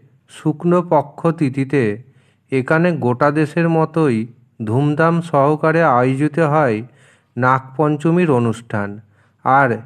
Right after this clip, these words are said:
এমন দিনেই কেবলমাত্র নাগচন্দ্রেশ্বর মন্দিরের দরজা খোলে, আর বাকি দিন বন্ধ থাকে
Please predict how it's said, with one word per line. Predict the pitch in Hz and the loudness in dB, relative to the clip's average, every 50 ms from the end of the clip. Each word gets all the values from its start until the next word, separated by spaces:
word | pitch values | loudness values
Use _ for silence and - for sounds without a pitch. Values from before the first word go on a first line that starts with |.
| 123 - - | -16 -10 -4
এমন | 120 123 127 135 151 160 165 165 | -2 -2 0 0 0 0 0 0
দিনেই | 170 175 175 185 185 180 | 0 0 0 0 0 -2
কেবলমাত্র | 170 - 156 131 123 143 147 151 156 160 160 156 151 - 156 147 120 110 107 113 - - _ _ _ _ _ _ - | -2 -2 -2 0 0 0 0 0 0 0 0 -2 -4 -2 -2 0 0 0 -2 -4 -8 -16 _ _ _ _ _ _ -4
নাগচন্দ্রেশ্বর | 123 131 135 143 147 147 - - - 170 156 156 160 165 160 175 175 165 175 - - 165 151 131 110 107 123 127 - - - _ _ _ _ - | 0 2 2 2 0 -2 -8 -6 -2 0 0 2 0 0 0 0 -2 -2 -4 -4 -2 0 2 2 0 -2 -4 -8 -14 -20 -20 _ _ _ _ -4
মন্দিরের | 120 123 139 147 156 160 160 165 175 175 165 143 | -2 0 0 2 2 2 0 0 0 0 0 0
দরজা | 131 127 123 123 120 139 147 143 | 2 2 2 2 2 0 0 0
খোলে, | 147 - 117 107 104 101 101 98 - _ _ _ _ _ _ _ | -2 -4 -4 -4 -4 -4 -6 -8 -12 _ _ _ _ _ _ _
আর | 135 131 143 156 156 | 0 2 2 2 2
বাকি | 135 123 110 110 113 - - 156 | 2 0 0 0 0 -2 -4 -2
দিন | 143 156 156 151 147 156 160 - _ _ _ _ _ - | 0 0 0 0 -2 -4 -8 -12 _ _ _ _ _ -6
বন্ধ | 113 117 123 123 131 139 143 156 | -2 0 2 2 2 2 0 0
থাকে | 156 156 170 170 165 - 165 139 123 131 | 0 0 0 -2 0 0 0 0 0 -2